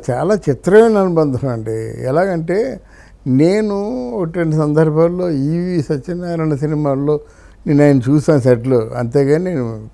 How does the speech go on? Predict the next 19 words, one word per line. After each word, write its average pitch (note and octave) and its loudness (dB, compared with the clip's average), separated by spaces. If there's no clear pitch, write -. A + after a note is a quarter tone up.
ప్రత్యేకించి D#3+ -2
వెళ్ళి C3+ -2
కలుసుకొని B2+ -4
అభినందించడం C3+ 0
అదంతా B2 -4
ఏమీ B2 -2
లేదు. A#2 -2
కానీ G#3+ 4
బ్రహ్మానందాన్ని F#3 0
బాగా F3 2
చదివాను D#3 4
నేను. A2+ -10
అంటే F#3 0
ఆయన C3 0
తపన, C#3 0
ఆయన C3 -2
తాలూకు C3 -2
ఆలోచన C3 0
సరళి, B2+ 0